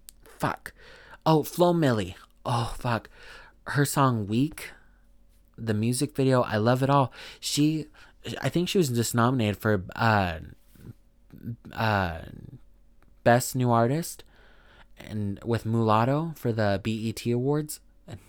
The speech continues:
oh, damn, she, I think she deserves it, honestly. She really does.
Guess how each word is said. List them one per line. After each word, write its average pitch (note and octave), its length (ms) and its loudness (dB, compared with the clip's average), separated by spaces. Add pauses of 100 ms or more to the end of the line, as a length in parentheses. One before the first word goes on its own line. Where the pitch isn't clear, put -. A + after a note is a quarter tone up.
(140)
oh, G#2+ 240 -8 (100)
damn, F2 260 -8
she, - 340 -10 (680)
I A2 120 -8
think A2 320 -4
she - 200 -10
deserves D2 540 -12
it, - 120 -14
honestly. F#2+ 680 -12 (300)
She - 200 -10
really B2 240 -4
does. G2 340 -6